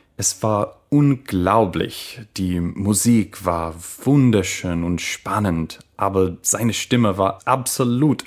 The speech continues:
ausgezeichnet. Ich war so glücklich, ein paar Jahre später ihn zu treffen, hinter der Bühne an der Metropolitan Opera nach einer Vorstellung von Le Nozze di Figaro. Hier in Dresden auch. Wir haben sicherlich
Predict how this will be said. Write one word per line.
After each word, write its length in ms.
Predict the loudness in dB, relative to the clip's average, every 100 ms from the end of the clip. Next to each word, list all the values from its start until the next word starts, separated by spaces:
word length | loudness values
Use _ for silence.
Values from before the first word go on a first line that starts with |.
| -2
ausgezeichnet. 1000 | -2 -2 -4 -2 0 -2 -4 -8 -10 -16 -20 -20 -20 -20 -20 _ -4
Ich 160 | -2 0
war 480 | 0 2 0 -2 -4
so 320 | -4 0 0
glücklich, 600 | 2 0 0 -2 -2 -2
ein 160 | -2 -2
paar 140 | -2
Jahre 320 | 0 0 -2
später 600 | -8 -4 -2 -2 -2 -4
ihn 240 | -4 -4 -4
zu 160 | -6
treffen, 640 | -6 -4 -4 -4 -4 -4 -8
hinter 300 | -2 0 2
der 100 | 0
Bühne 400 | 0 0 2 0
an 120 | 0
der 100 | -2
Metropolitan 720 | -2 -2 -4 -2 -2 -2 -6
Opera 600 | -6 -6 -6 -6 -4 -6 -6
nach 440 | -6 -6 -8 -14
einer 200 | -6 -4
Vorstellung 640 | 0 -2 0 -4 -4 -6 -12 -20 -20 _
von 460 | -4 -2 -2 -4 -4
Le 120 | -2
Nozze 280 | -2 -4 -8
di 80 |
Figaro. 520 | -6 -8 -6 -8 -10 -12 _ _ _ _ _ _ _ _ _
Hier 280 | -2 2 2
in 120 | 2
Dresden 640 | 2 2 2 0 -2 0
auch. 320 | 0 0 0 -4
Wir 200 | -6 -4
haben 520 | -4 -2 -2 -2 -4 -8 _
sicherlich 840 | -8 -4 0 0 2 0 -2 -6